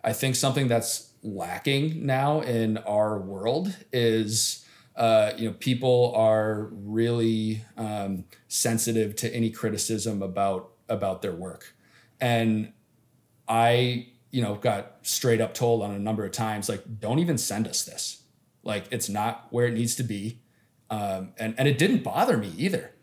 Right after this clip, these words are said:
It, it actually, like, woke me up to, okay, this should, this is the standard. This is how they do things here. Uh, and if I cannot deliver on that level, then it,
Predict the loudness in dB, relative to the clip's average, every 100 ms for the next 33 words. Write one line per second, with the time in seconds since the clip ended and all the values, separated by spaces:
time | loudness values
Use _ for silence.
0 | _ _ _ -2 -2 2 4 4 2 2
1 | 0 0 0 2 0 2 2 0 -2 -2
2 | -2 -4 -4 -2 0 0 0 0 -2 -4
3 | 0 0 -2 -10 -4 -2 -2 -2 -4 -2
4 | -2 -4 -6 -6 -4 -4 -6 -6 -4 -4
5 | -4 -4 -6 -10 -20 _ _ 2 2 2
6 | 0 -6 -8 -8 -6 -6 -6 -6 -6 -6
7 | -2 -2 -2 -6 -16 _ _ _ -4 -2
8 | 0 -2 -4 -2 0 0 0 -4 -6 -12
9 | _ _ -6 -4 0 -2 0 0 0 -4
10 | -4 -2 0 0 -2 -6 -6 -6 -6 -6
11 | -2 -2 -4 -10 -4 0 2 2 0 -4
12 | _ -8 -8 -8